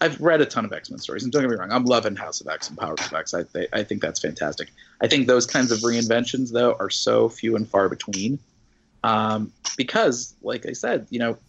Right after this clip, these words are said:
there's so many amazing X-Men stories out there. You know, you've got Grant Morrison stories, and you've got, uh, Joss Whedon stories, and, you know, I mean, I grew up in the nineties, so I'm a,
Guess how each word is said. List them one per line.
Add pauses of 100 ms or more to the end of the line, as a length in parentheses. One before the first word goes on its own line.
(120)
there's
so
many
amazing
X-Men
stories
out
there.
You
know,
you've
got
Grant
Morrison
stories,
and
you've
got, (400)
uh,
Joss
Whedon
stories,
and,
you
know,
I
mean,
I
grew
up
in
the
nineties,
so
I'm
a,